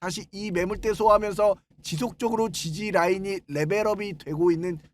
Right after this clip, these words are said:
추세를 보여주면서 마찬가지로 자, 여기 한번 보세요. 목요일자에 삼 에스케이 하이닉스가 십일 퍼센트까지 올랐어.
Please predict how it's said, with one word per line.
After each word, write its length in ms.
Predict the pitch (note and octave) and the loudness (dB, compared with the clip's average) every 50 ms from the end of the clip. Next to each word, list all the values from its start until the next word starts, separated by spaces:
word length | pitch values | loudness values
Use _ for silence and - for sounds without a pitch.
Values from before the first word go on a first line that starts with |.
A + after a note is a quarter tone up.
| _ | _
추세를 440 | - - A3+ - A#3 A3+ A3+ A3 G#3+ | -16 -14 -2 2 2 4 4 2 -2
보여주면서 640 | E3+ D3 E3 F3 F#3 E3+ E3+ F3+ F#3 D#3+ F3+ F3 E3+ D#3+ _ _ _ _ _ _ _ - | -2 -2 0 2 2 2 0 -4 -4 -2 -2 -2 -4 -4 _ _ _ _ _ _ _ -6
마찬가지로 960 | - - D3 - - G#3+ G#3 G#3 A3 G#3 F3+ G#3 F#3 D#3+ E3 F3 F3 D#3 D3 - _ - - - - | -6 -6 -6 -6 -10 -8 -2 -2 -2 -2 0 0 0 0 0 0 -2 -6 -8 -12 _ -18 -18 -14 -10
자, 280 | - D3+ C#3+ B2+ A2 _ _ _ _ _ _ D3+ | -6 -4 -4 -4 -6 _ _ _ _ _ _ 4
여기 240 | E3 F3+ F#3 G#3+ | 4 4 6 6
한번 300 | A#3+ A#3+ A#3 A#3 A#3 A3+ | 4 4 4 2 0 0
보세요. 720 | F3+ F3 F3+ F3+ F#3+ A3 G#3 F#3+ F3+ F#3 G3 G#3 G3 E3 - _ | 0 -4 -6 -4 -2 0 2 2 2 2 0 -2 -4 -6 -12 _
목요일자에 880 | - C#3+ D#3 F3+ F3+ B3+ C4+ C#4 C4+ A#3 - C4+ C4 C4 B3+ B3+ B3+ A#3+ | -4 -2 -2 -2 0 -2 -2 -2 -2 0 0 4 6 6 6 6 4 2
삼 400 | - - - C#4+ E4 E4 D#4 A#3+ _ _ - | 0 -4 -6 -4 -4 -4 -8 -10 _ _ -8
에스케이 400 | E3 F3 - - - B3 B3 A#3+ | -8 -8 -8 -4 -2 0 0 0
하이닉스가 640 | A#3 A#3 B3 C4 C4 B3 - - G#3+ G#3+ A3+ G3 D3+ - _ _ | 0 -2 -4 -4 -4 -6 -6 -6 2 4 4 4 2 -4 _ _
십일 680 | - - F4 F4+ D#4+ - - - - _ D#4 F#4 F#4+ F4+ - | 2 4 4 4 4 0 -16 -20 -10 _ 6 6 6 6 6
퍼센트까지 840 | - - F4 E4+ C#4+ - D4+ B3 - A#3+ - - B3 A#3 G#3 A#3 G3+ C#3 | 12 12 12 12 12 8 0 0 -2 -6 -2 0 0 0 0 -2 -8 -6
올랐어. 600 | C#3 C3+ C#3+ D#3+ F3+ F3+ - - D3+ D3 D#3+ D#3 | -6 -2 -2 -2 -2 -2 -4 -2 -2 -2 -2 -2